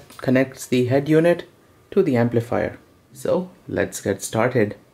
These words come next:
So every car stereo comes with a bunch of stuff. Now this might vary from brands to brands, but this is the front faceplate, goes in like this. Uh, we don't need that for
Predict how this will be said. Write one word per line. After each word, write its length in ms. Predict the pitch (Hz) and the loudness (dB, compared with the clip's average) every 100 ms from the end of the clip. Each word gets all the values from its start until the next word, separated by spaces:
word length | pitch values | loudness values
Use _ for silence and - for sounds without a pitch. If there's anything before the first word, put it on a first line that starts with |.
| _ _ _ | _ _ _
So 180 | - 120 | -4 -2
every 280 | 135 175 | 2 2
car 280 | 208 - 135 | 2 2 2
stereo 400 | 135 - 120 123 | 2 2 4 4
comes 400 | 127 - 127 127 | 2 0 2 2
with 180 | 127 117 | 2 -2
a 60 | 107 | -2
bunch 320 | 110 120 117 | 0 0 2
of 160 | 113 | -2
stuff. 380 | 113 - 110 - - _ _ _ | -2 -4 -4 -8 -20 _ _ _
Now 80 | - | 0
this 220 | 120 123 | 2 2
might 220 | 156 147 123 | 2 2 2
vary 280 | 117 123 | 4 4
from 300 | 127 135 120 | 4 2 0
brands 500 | 113 - 113 117 127 | -2 -2 2 2 0
to 100 | - | -2
brands, 440 | 120 117 113 147 160 | -2 0 0 0 -2
but 320 | - 120 131 | 0 0 0
this 240 | 143 143 | -4 -2
is 180 | - 131 | 2 2
the 300 | 131 127 123 | 4 4 4
front 480 | 120 - 156 165 156 - | 0 -4 -2 -2 -6 -18
faceplate, 640 | - - 123 123 - 113 - | -12 2 2 2 -2 -2 2
goes 220 | 113 117 | 2 4
in 140 | 120 | 2
like 240 | 117 110 - | 0 -2 -2
this. 320 | 147 165 - - _ - - - - _ _ _ _ | 0 0 -2 -18 _ -16 -16 -20 -20 _ _ _ _
Uh, 280 | - 117 117 - - - | -6 -2 -2 -4 -12 -2
we 120 | 139 | 4
don't 200 | 180 165 | 4 4
need 220 | 139 139 | 2 2
that 200 | 139 135 | 0 0
for 460 | - 131 131 127 | 0 4 6 4